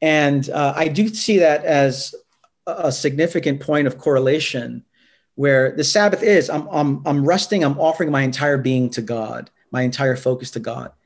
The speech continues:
And that's what lamenting is, as opposed to cutting off a part of me,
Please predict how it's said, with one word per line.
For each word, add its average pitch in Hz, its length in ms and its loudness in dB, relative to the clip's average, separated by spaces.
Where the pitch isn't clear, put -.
And 156 120 0
that's 170 200 0
what 156 100 0
lamenting 139 460 0
is, 135 400 0
as 117 100 -6
opposed 147 400 -4
to 131 200 -2
cutting 165 320 2
off 147 160 0
a 139 60 -2
part 147 360 0
of 131 120 -4
me, 120 440 -6